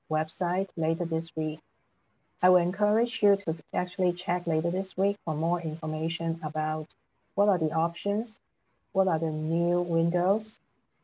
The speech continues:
and for each new window, what level of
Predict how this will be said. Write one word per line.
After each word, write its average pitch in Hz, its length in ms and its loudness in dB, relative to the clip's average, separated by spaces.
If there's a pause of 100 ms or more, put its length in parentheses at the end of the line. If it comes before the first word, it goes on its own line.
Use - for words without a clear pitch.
(160)
and 180 160 0
for 165 160 0
each 202 240 2
new 185 160 4
window, 180 640 0 (320)
what 202 240 4
level 185 760 -2
of 156 200 0